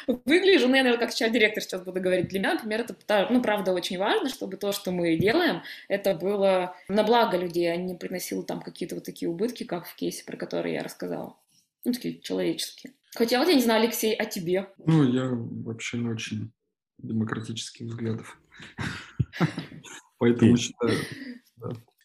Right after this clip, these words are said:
Speaker 3: Давайте мы перейдём к такой мини, э, рубрике «Что бы вы сделали с сотрудником, который?». Я вам щас пару ситуаций разных накину,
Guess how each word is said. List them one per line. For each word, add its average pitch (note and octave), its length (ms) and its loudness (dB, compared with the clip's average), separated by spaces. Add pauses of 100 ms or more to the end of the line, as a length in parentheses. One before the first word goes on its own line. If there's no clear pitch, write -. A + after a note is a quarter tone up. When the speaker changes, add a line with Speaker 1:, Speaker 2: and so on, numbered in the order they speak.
(140)
Speaker 3:
Давайте A2 640 0
мы G#2+ 160 0
перейдём G#2+ 340 0
к - 20 -6
такой G#2 380 -2
мини, G#2+ 380 0
э, G2+ 680 -2
рубрике G#2 680 0
«Что - 500 -6
бы A2 140 0
вы G#2 100 2
сделали G2+ 420 2
с G2 100 -4
сотрудником, G2 760 -2
который?». F#2 600 -2 (240)
Я F#2 240 -4
вам F2+ 120 -2
щас F2+ 240 -6
пару F2+ 260 -2
ситуаций F#2 420 -4
разных F2+ 320 -4
накину, F#2+ 460 -4